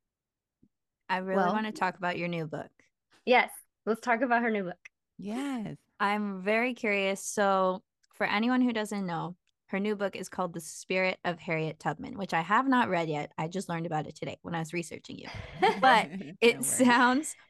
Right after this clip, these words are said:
Speaker 1: really cool. And I'm curious, like, did Harriet Tubman, do you consider her, like, one of your spirit guides? Was she coming to you in visions? Like, what inspired you to write this book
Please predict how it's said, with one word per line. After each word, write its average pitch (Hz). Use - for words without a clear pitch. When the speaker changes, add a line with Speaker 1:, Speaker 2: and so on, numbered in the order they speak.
Speaker 1:
really 220
cool. 202
And 202
I'm 202
curious, 254
like, 175
did 254
Harriet 240
Tubman, 202
do 190
you 214
consider 240
her, 202
like, 165
one 185
of 170
your 160
spirit 226
guides? 220
Was 175
she -
coming 202
to -
you 190
in 170
visions? 220
Like, 196
what 202
inspired 190
you 175
to 180
write 180
this 170
book 165